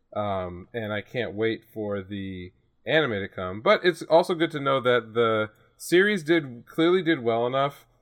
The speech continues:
as far as, like, volume sales and general popularity, um, through Jump that they are investing in secondary pro-, uh, projects, which is usually a good sign. Um, it's not that long of a series. I think it's in, like, the two hundred chapter range.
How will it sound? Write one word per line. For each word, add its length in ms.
as 140
far 200
as, 140
like, 300
volume 480
sales 420
and 120
general 340
popularity, 880
um, 520
through 180
Jump 460
that 480
they 320
are 340
investing 540
in 420
secondary 440
pro-, 260
uh, 120
projects, 540
which 100
is 100
usually 300
a 40
good 200
sign. 540
Um, 420
it's 160
not 260
that 240
long 280
of 100
a 80
series. 400
I 60
think 180
it's 120
in, 60
like, 120
the 80
two 160
hundred 200
chapter 480
range. 720